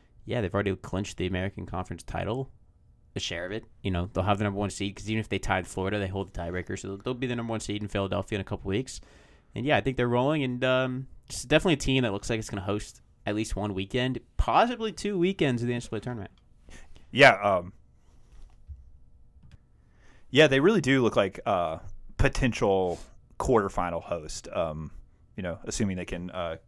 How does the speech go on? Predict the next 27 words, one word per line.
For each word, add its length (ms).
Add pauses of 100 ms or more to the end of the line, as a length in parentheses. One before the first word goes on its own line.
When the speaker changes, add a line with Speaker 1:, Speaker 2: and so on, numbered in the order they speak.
(140)
Speaker 2:
continue 240
to 60
win 160
and 80
make 140
it 80
that 140
far 380 (480)
at 160
this 140
point, 340
which, 200
which 160
is 140
huge, 560
a 40
huge 340
deal. 360
Um, 300 (100)
obvi-, 340
you 100
know, 240 (580)
anytime 340
you, 480
um, 300
host 480 (160)
that 340